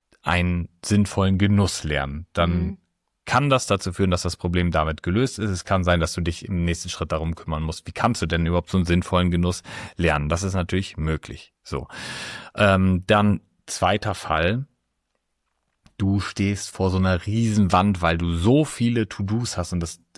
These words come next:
Speaker 1: Thema für so komplex hältst, da wäre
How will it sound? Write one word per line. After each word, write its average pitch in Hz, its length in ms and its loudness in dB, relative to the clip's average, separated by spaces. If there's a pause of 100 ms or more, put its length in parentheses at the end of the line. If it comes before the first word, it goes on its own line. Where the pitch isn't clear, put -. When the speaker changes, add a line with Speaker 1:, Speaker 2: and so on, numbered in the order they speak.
(160)
Speaker 1:
Thema 101 260 0
für - 140 -6
so 104 200 0
komplex - 600 -4
hältst, 95 360 -2
da 95 240 0
wäre 98 260 0